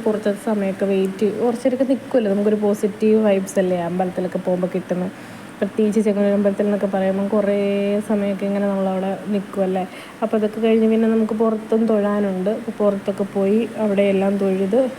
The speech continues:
അപ്പോഴത്തേക്ക് നമ്മുടെ ശീവേലിക്കുള്ള സമയമൊക്കെ ആയിട്ടുണ്ട്. ആ, എന്നാൽ അതൊക്കെ കണ്ടിട്ട് പോകാമെന്ന് കരുതി നമ്മളിങ്ങനെ പതുക്കെ നടക്കുവാണ് കേട്ടോ. അപ്പോൾ നടക്കുമ്പോൾ ഇങ്ങനെ കുറച്ച് ചെറിയ ചെറിയ വീഡിയോസൊക്കെ ഞാൻ എടുത്തന്നേ ഉള്ളൂ.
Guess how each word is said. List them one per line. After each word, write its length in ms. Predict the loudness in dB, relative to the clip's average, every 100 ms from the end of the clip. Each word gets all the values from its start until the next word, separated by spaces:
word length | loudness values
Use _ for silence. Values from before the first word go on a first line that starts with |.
| -10
അപ്പോഴത്തേക്ക് 360 | -4 -2 0 2
നമ്മുടെ 200 | 2 2 2
ശീവേലിക്കുള്ള 600 | 2 4 4 4 2 4 2
സമയമൊക്കെ 440 | 2 0 -2 -2 -4
ആയിട്ടുണ്ട്. 400 | -4 -4 -4 -4 -6 -14 -16 -18 -18 -10 -4
ആ, 20 | -4 -2 -2
എന്നാൽ 160 | 0 2
അതൊക്കെ 240 | 2 0 0
കണ്ടിട്ട് 420 | 0 0 0 0 2 2
പോകാമെന്ന് 440 | 2 2 2 0 -2
കരുതി 200 | 0 0 2
നമ്മളിങ്ങനെ 460 | 0 0 0 0 0
പതുക്കെ 260 | -2 0 2 2
നടക്കുവാണ് 640 | 0 -4 -2 0 0 -2
കേട്ടോ. 160 | -6 -8 -10 -18 -20 -12 -4
അപ്പോൾ 140 | 0 2
നടക്കുമ്പോൾ 400 | 0 0 0 2 2
ഇങ്ങനെ 200 | 2 2 0
കുറച്ച് 300 | -2 -2 -4 0
ചെറിയ 180 | 2 4 2
ചെറിയ 160 | 2 2 2
വീഡിയോസൊക്കെ 420 | 2 0 -2 -2 0
ഞാൻ 80 | 0 0
എടുത്തന്നേ 440 | -2 -2 2 2 2
ഉള്ളൂ. 220 | 0 -2